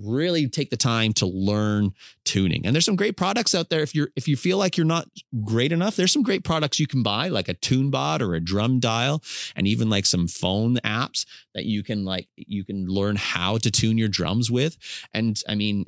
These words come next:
if you really hate tuning drums, there's electric kits. Electric kits, you never have to tune drums on electric kits. They always sound the same. But if you wanna have a, an acoustic kit, you have to learn how to tune your drums. I really, really strongly recommend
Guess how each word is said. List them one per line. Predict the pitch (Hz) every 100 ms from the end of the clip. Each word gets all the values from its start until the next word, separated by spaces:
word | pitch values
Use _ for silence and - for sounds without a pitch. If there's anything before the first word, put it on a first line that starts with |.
| -
if | 104
you | - 90
really | 92 110 127 104
hate | 117 139 -
tuning | 135 139 139
drums, | 117 123 185 170
there's | 104 104
electric | 107 151 - 190 -
kits. | 107 -
Electric | 113 131 - 160
kits, | - - - - -
you | 92
never | 92 104 147 98
have | 92
to | -
tune | - 92 80
drums | 78 78 76
on | 76
electric | 73 76 - 82
kits. | - -
They | - -
always | 117 131 127 127 -
sound | 101 101 101
the |
same. | - 170 107 151 _ _ _ _
But | -
if | 98
you | 104
wanna | 113 120 117
have | 120 117
a, | 107 101 98
an | 95 98
acoustic | - - - -
kit, | 135 -
you | 92
have | 87 - - 110 -
to | 113
learn | 98 98 95
how | 92
to | 87
tune | - 90 80
your | 78
drums. | 76 71 73 - - _
I | 82 85 87
really, | 87 98 107 101 95 90 87
really | 95 95 87 85
strongly | - - 92 90 90
recommend | 80 80 90 82 76